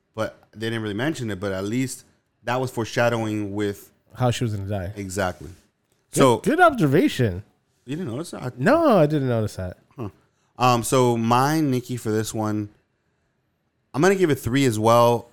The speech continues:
Speaker 1: <sighs> I wanted to give it more
Speaker 2: No
Speaker 1: just
Speaker 2: halves. Remember, no
Speaker 1: No, no,
Speaker 2: three and a half.
Speaker 1: no, no, no, no. I wanted to give it more only because I felt that it was an interesting story and an interesting way to tell it, and I always wanna encourage that. And it was beautiful and, like, in that way, but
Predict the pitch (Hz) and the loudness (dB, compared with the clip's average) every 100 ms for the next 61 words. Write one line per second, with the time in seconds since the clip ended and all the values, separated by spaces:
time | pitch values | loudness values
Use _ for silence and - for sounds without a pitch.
0 | _ - - 117 123 147 175 156 151 131 | _ -10 -8 -2 0 2 2 0 -2 0
1 | 113 131 147 139 139 123 123 - 123 139 | 2 6 8 8 6 4 2 -2 2 4
2 | 139 123 131 160 156 147 135 120 151 151 | 6 6 6 6 6 6 6 6 4 2
3 | 117 113 135 160 151 151 120 110 113 117 | 0 0 0 0 -2 -2 -2 -2 -2 -2
4 | 113 123 117 117 107 107 107 - _ _ | -2 -4 -4 -4 -4 -4 -6 -12 _ _
5 | _ _ _ 110 101 - 135 131 - 117 | _ _ _ -8 -6 0 2 2 0 0
6 | 107 104 - - 123 117 120 123 117 110 | 2 0 -6 -2 0 0 -4 -6 -8 -8
7 | - 113 113 110 104 101 110 120 - 127 | -6 -4 -2 -4 -6 -8 -8 -10 -8 -6
8 | 117 98 - 113 113 98 113 110 110 92 | -6 -6 -6 -6 -6 -6 -8 -8 -8 -8
9 | 104 104 107 127 135 - _ _ _ _ | -6 -6 -6 -6 -6 -10 _ _ _ _
10 | - 165 139 139 151 - 107 104 101 104 | -2 0 2 4 2 2 -2 -2 -4 -6
11 | 104 104 98 - 104 104 95 98 117 98 | -4 -6 -6 -6 -6 -4 -4 -4 -4 -4
12 | 92 101 101 | -6 -6 -6